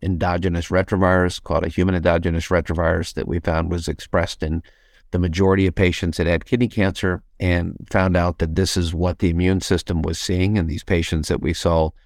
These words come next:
disease responses in. And we've gone from, um, understanding what the immunologic driver and target is for regression of tumor in these patients to now, um, uh,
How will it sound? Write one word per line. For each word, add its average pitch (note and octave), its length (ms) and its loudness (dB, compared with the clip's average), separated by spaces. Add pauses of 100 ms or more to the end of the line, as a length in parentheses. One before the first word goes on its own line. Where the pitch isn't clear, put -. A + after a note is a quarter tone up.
(340)
disease F#2 400 0
responses F2 640 0
in. E2+ 300 -4 (540)
And G#2 360 0
we've F#2+ 240 0
gone G#2+ 320 4
from, F#2+ 540 0
um, F2+ 440 -2
understanding G#2 1080 2
what G2 400 0
the E2+ 440 0 (200)
immunologic F#2 760 2
driver G2+ 560 2 (360)
and E2+ 140 -2
target A2+ 400 4
is E2+ 440 0 (100)
for F2 540 2 (680)
regression F#2+ 600 2
of E2 140 -4
tumor G2 300 2
in F2 100 0
these E2+ 180 0
patients E2+ 540 0
to F2+ 200 0
now, F#2+ 520 2 (460)
um, E2+ 600 2 (160)
uh, E2 360 -4